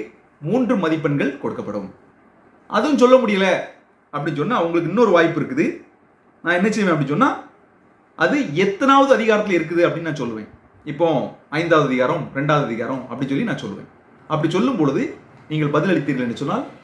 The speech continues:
ரெண்டு மதிப்பெண். நீங்க ஒருவேளை தவறா பதில் அளிச்சாலும்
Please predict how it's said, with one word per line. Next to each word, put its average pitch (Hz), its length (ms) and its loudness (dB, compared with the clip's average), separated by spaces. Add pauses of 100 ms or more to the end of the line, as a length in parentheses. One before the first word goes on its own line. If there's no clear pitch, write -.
(120)
ரெண்டு 175 300 -2
மதிப்பெண். 113 420 -6 (840)
நீங்க 143 240 2 (1000)
ஒருவேளை 214 460 2 (160)
தவறா 202 440 0
பதில் 202 300 -2
அளிச்சாலும் 135 540 -2